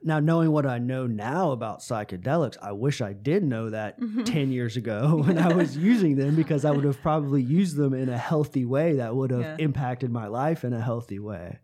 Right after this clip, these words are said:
Speaker 2: Yeah.
Speaker 1: Um,
Speaker 2: Yeah.
Speaker 1: 'cause I
Speaker 2: And, and many people say about M D M A therapy,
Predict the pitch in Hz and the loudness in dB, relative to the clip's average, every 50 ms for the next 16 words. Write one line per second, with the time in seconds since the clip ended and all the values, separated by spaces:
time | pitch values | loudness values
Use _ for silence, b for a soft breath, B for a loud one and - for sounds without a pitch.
0 | 202 208 196 185 180 180 175 B B B _ _ 113 113 110 107 104 98 101 - | -18 -18 -18 -16 -16 -16 -18 B B B _ _ -8 -8 -6 -6 -6 -8 -8 -8
1 | - - 101 196 196 180 - _ _ _ _ _ _ _ _ _ _ _ b b | -8 -10 -10 -12 -12 -14 -18 _ _ _ _ _ _ _ _ _ _ _ b b
2 | b b b b b _ - 131 135 135 139 214 202 - - 196 196 202 196 196 | b b b b b _ -2 0 0 0 0 -2 -6 -8 -10 -8 -6 -4 -4 -4
3 | 196 196 202 - 208 208 196 196 196 - - 170 170 170 170 170 165 160 - - | -6 -6 -6 -8 -8 -6 -6 -8 -8 -8 -8 -8 -8 -6 -6 -6 -6 -8 -8 -12
4 | _ _ 175 180 180 180 180 170 175 160 160 180 - 180 180 185 180 180 180 175 | _ _ -8 -6 -6 -6 -8 -10 -10 -10 -12 -12 -12 -12 -12 -12 -12 -12 -14 -14
5 | 170 165 | -14 -16